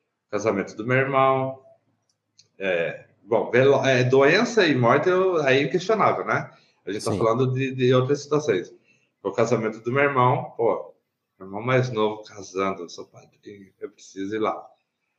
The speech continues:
Speaker 1: Aí foi no casamento do meu irmão, foi uma vez no meu aniversário, assim, que eu aluguei uma chácara pra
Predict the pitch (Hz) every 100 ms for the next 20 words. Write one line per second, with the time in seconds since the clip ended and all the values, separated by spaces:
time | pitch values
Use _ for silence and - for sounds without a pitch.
0 | _ _ - 90 92 98 98 101 104 104
1 | 113 - 147 143 135 147 143 123 117 120
2 | 120 127 131 135 127 131 131 123 - 107
3 | 110 139 127 - 113 127 123 113 104 101
4 | 117 117 - 98 104 123 - 104